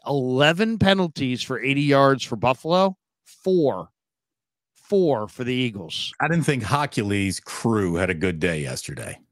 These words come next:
Speaker 1: Well, that's the one that, that, you know, and, and it sounds like sour grapes, but in reality, the,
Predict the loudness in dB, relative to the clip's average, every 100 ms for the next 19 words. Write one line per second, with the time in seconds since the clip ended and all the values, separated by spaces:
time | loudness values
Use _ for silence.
0 | _ _ _ _ _ _ _ _ _ _
1 | _ 2 4 2 0 -4 -2 2 4 4
2 | 2 0 _ _ -2 2 2 0 -4 0
3 | 0 0 0 0 -2 -6 -8 -6 -4 -2
4 | 0 -2 -2 2 4 4 2 2 2 2
5 | -2 -6 -2 -4 -2 -2 2 2 4 4
6 | 4 2 -4 -8 _ _ _ -6